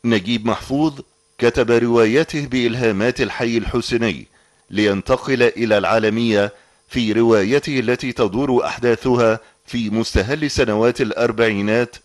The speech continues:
من القرن الماضي وأعوام الحرب العالمية الثانية.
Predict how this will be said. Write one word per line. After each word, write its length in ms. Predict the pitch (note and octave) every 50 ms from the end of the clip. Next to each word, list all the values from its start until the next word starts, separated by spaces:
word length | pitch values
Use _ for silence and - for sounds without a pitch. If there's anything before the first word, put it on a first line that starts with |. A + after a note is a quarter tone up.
| _ -
من 220 | G2+ A2 A2 A2
القرن 520 | G#2+ G2+ G2 - - B2 A#2 A2+ A2 A2+ G#2
الماضي 560 | G2+ G2+ A2 A2 A2 G2 G#2+ G#2 G2 F#2+ - - - _ _ _
وأعوام 680 | - G#2 A2+ G#2 F#2+ F#2+ F2 D#2+ E2+ G2+ B2 C#3 C3+ C3
الحرب 400 | A#2+ G2+ - - A#2+ A2 G#2 A2
العالمية 560 | G#2+ G2 F#2 G2+ G2+ G2+ G2+ G#2 G#2 G#2 G2 -
الثانية. 680 | A2 G2+ - - A2+ G#2 G#2 A#2+ C3 G#2+ D#2 D2 D2